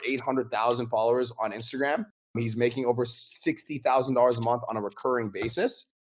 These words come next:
And he's got five hundred clients, which is fucking great.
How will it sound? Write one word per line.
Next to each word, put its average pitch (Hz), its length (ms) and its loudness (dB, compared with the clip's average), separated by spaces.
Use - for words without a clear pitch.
And 120 120 0
he's 117 160 0
got 113 300 4
five 110 220 4
hundred 107 240 -4
clients, 90 520 -8
which - 160 -16
is 87 80 -16
fucking 90 280 -4
great. 82 200 -8